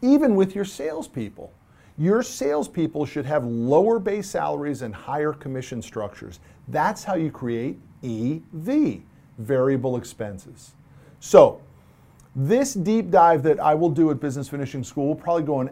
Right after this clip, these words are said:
hour and a half on this. This one concept alone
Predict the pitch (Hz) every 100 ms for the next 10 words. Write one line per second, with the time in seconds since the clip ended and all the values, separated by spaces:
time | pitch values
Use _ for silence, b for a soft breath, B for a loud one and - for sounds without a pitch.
0 | - 139 147 151 147 135 113 131 135 143
1 | 151 156 170 180 - b b b 120 117
2 | 127 226 262 - 147 139 165 208 247 247
3 | - 190 202 190 190 170 - 147 147 139
4 | 113 104 101